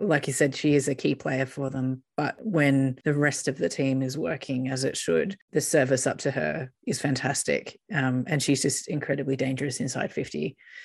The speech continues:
Uh, I've given two votes to Amy McDonald. Like you said, her defensive work in that game, it's a real credit to her side. They were kept quite busy.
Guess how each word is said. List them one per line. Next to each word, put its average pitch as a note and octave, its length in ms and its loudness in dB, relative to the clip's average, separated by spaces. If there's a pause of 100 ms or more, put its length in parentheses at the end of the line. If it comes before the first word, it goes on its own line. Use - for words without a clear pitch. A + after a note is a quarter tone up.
(280)
Uh, D3+ 400 6
I've D3 160 4
given E3 220 2
two F3 140 4
votes E3 280 4
to - 240 0
Amy D3+ 220 0
McDonald. D#3+ 400 0
Like D#3 140 -4
you C#3+ 60 -10
said, C#3 220 -2
her C#3 80 -2
defensive C#3 420 -6
work C3+ 360 -4 (100)
in C#3 140 -2
that C3+ 140 0
game, C3+ 520 0
it's C#3+ 240 0
a C#3+ 80 -2
real C3 180 0
credit F3 300 -6
to C#3 140 -2
her C3 100 0
side. C3+ 460 0 (200)
They D3+ 220 2
were - 140 0
kept - 320 -4
quite - 260 -4
busy. G3+ 300 -2